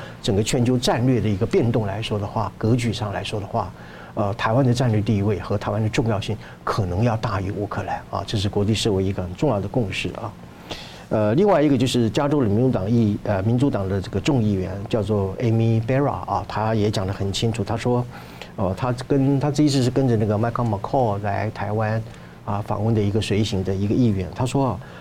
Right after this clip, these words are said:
我们一定要真真实实、非常明确地让中共明白，如果他走上一个夺岛战争这条路的话，啊，那么他会造成连他自己都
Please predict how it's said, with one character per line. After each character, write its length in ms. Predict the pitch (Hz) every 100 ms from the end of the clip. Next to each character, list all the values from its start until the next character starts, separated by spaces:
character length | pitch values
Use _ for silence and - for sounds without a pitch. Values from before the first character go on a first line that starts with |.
| - -
我 140 | 110
们 180 | 104 117
一 120 | 123
定 240 | 123 131 113
要 180 | 104
真 240 | 98 139 135
真 180 | 139 135
实 200 | 123 107
实、 200 | - 98
非 140 | 127
常 180 | 113 104
明 420 | 117 110 110 143
确 160 | 180 175
地 100 | 117
让 240 | 113 104
中 300 | 101 127 120
共 180 | 120 131 98 -
明 220 | 113 104 123
白， 240 | - 87 - - - -
如 180 | 123 151
果 180 | 160 95
他 240 | 120 117
走 220 | 110 98
上 240 | - 110 104
一 40 |
个 100 | 107
夺 300 | - 95 95
岛 180 | 135 107
战 200 | 107 120
争 140 | 110 101
这 120 | 127
条 180 | - 107
路 200 | 190 139
的 100 | -
话， 260 | 123 98 - - - -
啊， 180 | 107 98
那 80 | 117
么 140 | 117 98
他 440 | - 113 110 104
会 340 | - 143 107 92 - - -
造 200 | - 117
成 460 | 101 98 98 117 123 - - -
连 140 | 113 113
他 140 | 131
自 160 | 151 185
己 160 | 101
都 160 | 101